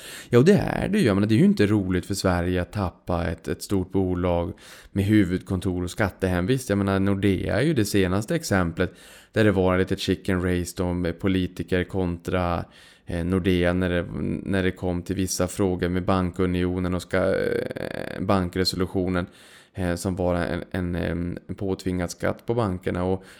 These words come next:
det där, mm, satte man ju ner fötterna i backen och sa, "Nej, det där accepterar vi inte." Och jag menar, Nordea kommer ju att spara en, en, en rätt stor slant pengar genom att flytta. Och sen så tar jag ingen ställning till om det är korrekt eller inte, utan,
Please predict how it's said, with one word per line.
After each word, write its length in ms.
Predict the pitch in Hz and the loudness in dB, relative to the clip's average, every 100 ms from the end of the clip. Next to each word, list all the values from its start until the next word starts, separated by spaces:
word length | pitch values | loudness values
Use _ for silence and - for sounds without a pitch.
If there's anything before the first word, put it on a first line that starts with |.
| - | -10
det 60 | 101 | 0
där, 340 | 98 120 131 | 2 4 2
mm, 720 | 123 120 117 117 85 82 73 | 0 -2 -4 -4 -4 -4 -6
satte 340 | 87 127 117 110 | -4 -4 -2 0
man 140 | 110 | 0
ju 60 | 104 | 2
ner 260 | 101 98 | 2 0
fötterna 400 | 95 98 - 95 | 0 -2 -2 -2
i 40 | 95 | 0
backen 280 | 92 - | -2 -2
och 60 | 92 | -4
sa, 220 | 95 90 | -2 -2
"Nej, 320 | - 104 123 - | 0 0 0 -2
det 120 | 85 | 0
där 180 | 101 104 | 2 0
accepterar 520 | 101 95 101 98 113 | 0 -4 -2 0 0
vi 120 | 123 | 0
inte." 200 | 104 92 | -2 -2
Och 60 | 95 | -2
jag 80 | 98 | 0
menar, 260 | 98 95 | 2 2
Nordea 540 | 95 98 98 92 104 127 - - - - | 0 0 0 0 0 -2 -6 -20 -20 -20
kommer 340 | - 104 101 101 | -4 2 4 4
ju 140 | 98 | 4
att 120 | 92 | 0
spara 340 | - 101 92 87 | 0 2 4 4
en, 160 | 87 | 0
en, 280 | - 92 90 | -2 -4 -4
en 260 | - 95 95 | -4 -2 0
rätt 200 | 95 - | -2 -2
stor 300 | - 107 156 | -4 -2 -2
slant 280 | 113 98 92 | 0 -2 0
pengar 280 | 95 90 | -2 -2
genom 280 | 87 87 87 | -2 -2 -2
att 180 | 127 156 | -2 -4
flytta. 400 | - 95 - 90 | 0 -2 0 -4
Och 60 | 87 | -2
sen 200 | 101 101 | -4 -4
så 240 | 101 95 - - - - | -4 -6 -8 -20 -20 -4
tar 160 | 107 | 2
jag 160 | 92 85 | 4 2
ingen 180 | 92 92 | 0 0
ställning 360 | 95 90 87 | 0 0 0
till 180 | 87 92 | -4 -4
om 340 | 87 87 87 87 | -4 -2 -4 -2
det 80 | |
är 60 | 87 | -4
korrekt 460 | - 110 117 - 98 | -2 2 2 2 0
eller 140 | 92 | 0
inte, 260 | 85 87 90 | 0 -2 -4
utan, 400 | 85 90 90 | -4 -4 -6